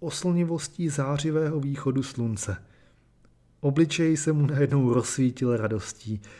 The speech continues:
Nemohl ani uvěřit, že by osud matku postihl takovouhle lekcí.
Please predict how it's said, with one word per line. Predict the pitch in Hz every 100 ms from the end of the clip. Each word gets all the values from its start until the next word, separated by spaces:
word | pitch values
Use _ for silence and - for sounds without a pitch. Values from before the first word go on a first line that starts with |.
| - - -
Nemohl | 190 196 208
ani | 190 196
uvěřit, | 196 165 165 139 117 107 - - - - - -
že | 135
by | 143 143
osud | 165 - 185 151
matku | 156 151 175
postihl | - 156 - - 160
takovouhle | 151 156 147 151 135 143
lekcí. | 139 139 - 98 98